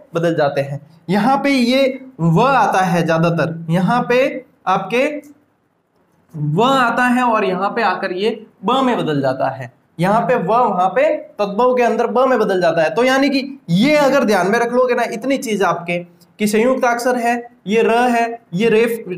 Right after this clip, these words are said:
की मात्रा है जितनी भी है, र की, री की मात्रा है, आधे अक्षर है, य, ण, श, श, व, ये सारी जो चीजें हैं ये ज्यादातर आपको तत्सम के अंदर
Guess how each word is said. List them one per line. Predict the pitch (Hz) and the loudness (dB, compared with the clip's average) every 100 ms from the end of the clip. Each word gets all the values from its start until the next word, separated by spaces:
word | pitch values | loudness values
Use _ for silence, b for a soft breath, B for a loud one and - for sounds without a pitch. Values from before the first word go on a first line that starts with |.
| 175 | -8
की | 233 | -2
मात्रा | 214 196 226 | 0 0 0
है | 254 | 0
जितनी | 240 233 240 | 0 -2 -2
भी | 247 233 | 0 2
है, | 220 | 2
र | 220 | 0
की, | 226 220 | 0 -2
री | 202 240 | -2 -2
की | 254 | -2
मात्रा | 240 214 214 220 | -2 -2 -2 -2
है, | |
आधे | - 254 277 | 0 0 2
अक्षर | 254 254 233 | 0 0 -2
है, | 220 214 214 b _ | 0 -2 -4 b _
य, | 170 214 | 0 2
ण, | 254 254 226 233 233 | 4 2 2 0 0
श, | 233 | 0
श, | 233 233 233 | 0 0 0
व, | 226 214 160 220 226 - - - | 0 0 0 0 0 -2 -12 -6
ये | 185 269 | 0 0
सारी | 254 240 | 2 0
जो | 240 233 | 0 -2
चीजें | 240 202 | -6 -4
हैं | 214 208 | -4 -4
ये | 202 233 | -2 -2
ज्यादातर | 196 170 175 190 160 | 0 0 -2 -4 -6
आपको | - - 185 | -6 -8 -10
तत्सम | - 165 180 | -8 -8 -8
के | 156 151 | -8 -6
अंदर | 139 180 | -4 -4